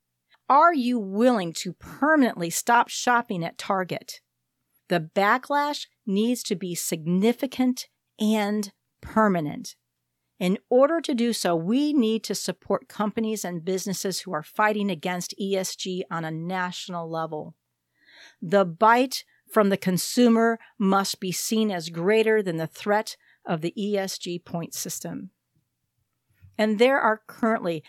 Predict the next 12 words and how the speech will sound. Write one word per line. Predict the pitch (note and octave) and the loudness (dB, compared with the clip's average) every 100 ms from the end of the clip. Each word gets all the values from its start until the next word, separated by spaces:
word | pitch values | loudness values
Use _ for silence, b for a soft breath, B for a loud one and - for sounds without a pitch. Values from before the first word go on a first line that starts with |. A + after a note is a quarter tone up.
| b | b
nineteen | G3 A3+ C4 C4 - A3+ A3 | 2 4 4 2 2 2 2
state | - G#3+ G3+ | 0 0 0
attorneys | G3 - G3 F3+ F#3 F#3 - | 0 -4 -4 -2 -4 -6 -6
generals | - F3+ E3+ D#3 D#3 - b b | 0 2 2 -2 -6 -12 b b
who | A3+ G#3+ | 2 4
are | F#3+ F#3+ | 4 2
investigating | F3+ F3 E3 F3 A3+ A3+ G#3+ F3+ F3+ E3+ F3 | -2 -4 -2 2 2 2 -4 -2 -2 -2 -2
E | G3 G#3 | 0 0
S | A3 G#3+ | 0 -4
G | - G#3 | -4 -2
investing | G3+ G3 G3 F3+ F#3+ | -2 -2 -4 -4 -8
practices | F3+ F#3 F#3 - G3+ - E3+ D#3+ | -4 0 0 -2 -8 -6 -8 -8